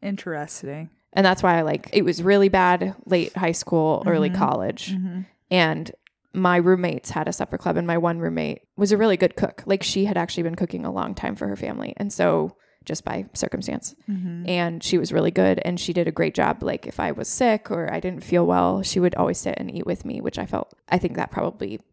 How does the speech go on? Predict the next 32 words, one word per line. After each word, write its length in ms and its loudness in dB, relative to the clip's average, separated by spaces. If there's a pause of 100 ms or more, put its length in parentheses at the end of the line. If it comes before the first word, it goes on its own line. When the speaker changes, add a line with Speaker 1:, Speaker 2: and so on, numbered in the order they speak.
(120)
Speaker 2:
started 480 -4
a 80 -4
lot 180 -4
of 160 -12
the 260 -8 (320)
healthier 600 -4
aspects 500 -8
of, 160 -14
like, 240 -12
trying 300 -10
to 400 -8 (140)
not 200 0
look 140 0
at 180 -6
food 200 2
as, 120 -2
like, 160 -6
an 120 -8
enemy 340 -2
or 80 2
a 60 0
weapon. 400 -4
I 80 -2
used 240 -2
it 40 4
as 140 2
a 20 0
weapon 220 2
against 200 -2
Speaker 1:
Mm. 40 -2
Speaker 2:
myself. 680 0
Speaker 1:
Mm. 1040 -6